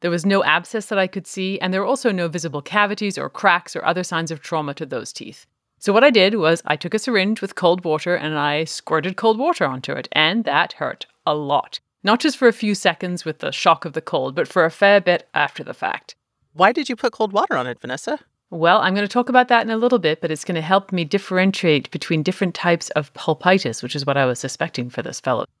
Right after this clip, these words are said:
Speaker 1: And then, after I'd done tormenting him on that side, I moved over to the right upper jaw. So teeth four, five, and six. His face was swollen to the right of his lips, and there was even a little bit of erythema on his cheek. It was very faint erythema, but it was definitely there.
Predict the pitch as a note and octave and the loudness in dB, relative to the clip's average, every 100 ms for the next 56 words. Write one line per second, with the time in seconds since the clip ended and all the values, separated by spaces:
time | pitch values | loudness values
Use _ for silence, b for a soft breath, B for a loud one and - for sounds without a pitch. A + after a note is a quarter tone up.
0 | - E3+ D3 D#3 B3+ D#3 - E3 D#3 E3 | -6 0 2 2 2 0 0 0 2 0
1 | D#3+ D#3+ - F#3 F3 F3 F3+ F3 D#3 F3 | -2 -8 -2 0 0 -2 -4 -2 0 0
2 | F3+ - F3 G#3 G#3 G#3+ G3+ G#3 G3 G#3 | 0 2 2 4 4 2 2 0 0 -4
3 | G#3+ G#3 F3 D3+ E3 - D3+ D#3 - - | -4 -4 0 2 2 0 -4 -6 -8 -10
4 | F2 _ _ - F3+ D3+ F3+ D#3+ - F3 | -10 _ _ -6 -6 -4 -6 -8 -2 0
5 | F3+ G#3 A3 B3 B3 F4 - - _ _ | 4 4 4 2 -4 -12 -16 -20 _ _
6 | G3+ G#3+ - A3 G#3 G3+ - F#3 F3+ F3 | 2 2 4 2 4 -2 0 2 2 0
7 | D#3+ D3+ C3+ D#3 F3 F#3 D#3+ C#3+ C#3+ F#3 | -4 -8 -2 2 2 0 -8 -6 0 0
8 | - - F3 E3+ F#3 G3 F#3 E3+ E3 D#3+ | 0 -2 0 2 2 2 4 4 2 2
9 | D#3 - D#3+ D3+ F#3+ F3 - D3+ C#3+ D#3 | 2 2 2 0 0 0 0 -2 -2 -6
10 | - - G#3+ - _ _ - F#3 F#3 E3+ | -8 -6 -6 -6 _ _ -8 -4 -4 -2
11 | F3+ G#3+ A#3 - G3 G3 A3+ G#3+ B3+ B3+ | 2 4 4 4 2 2 -4 0 2 4
12 | G#3+ G3+ F#3+ A#3+ C4+ G3+ F3 E3 C3+ B2 | 2 0 0 0 0 -2 0 0 0 -6